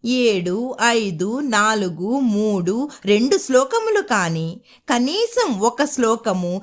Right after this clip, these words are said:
లేదా శ్లోకములో సగభాగమును ఎవరు పఠించుచున్నాడో, అతడు పదివేల సంవత్సరములు చంద్రలోకంలో సుఖముగా జీవించును. గీతను పఠించుచు ఎవరు మరణించునో,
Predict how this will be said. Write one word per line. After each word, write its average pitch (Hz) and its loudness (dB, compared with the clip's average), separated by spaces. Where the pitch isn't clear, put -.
లేదా 226 4
శ్లోకములో 349 2
సగభాగమును 277 0
ఎవరు 220 0
పఠించుచున్నాడో, 208 -2
అతడు 294 2
పదివేల 214 2
సంవత్సరములు 269 0
చంద్రలోకంలో 247 0
సుఖముగా 202 -2
జీవించును. 180 -4
గీతను 220 0
పఠించుచు 220 -2
ఎవరు 277 4
మరణించునో, 233 0